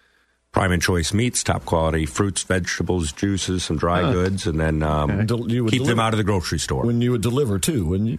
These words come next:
Speaker 1: Deliver, yes.
Speaker 3: Yes, that's what I'm th-,
Speaker 1: So.
Speaker 3: And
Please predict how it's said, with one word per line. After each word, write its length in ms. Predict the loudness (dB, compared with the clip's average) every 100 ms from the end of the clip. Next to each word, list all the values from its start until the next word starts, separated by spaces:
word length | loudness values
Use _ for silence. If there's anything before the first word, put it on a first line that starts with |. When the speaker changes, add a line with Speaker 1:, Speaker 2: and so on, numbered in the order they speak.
| -2
Speaker 1:
Deliver, 360 | 0 2 2
yes. 220 | 0 0 0
Speaker 3:
Yes, 280 | 0 -2 -2
that's 200 | -2 0
what 80 | -2
I'm 40 |
th-, 160 | -2 -6 -6 -8 -4
Speaker 1:
So. 120 | -2
Speaker 3:
And 800 | 0 2 2 2 2 0 -2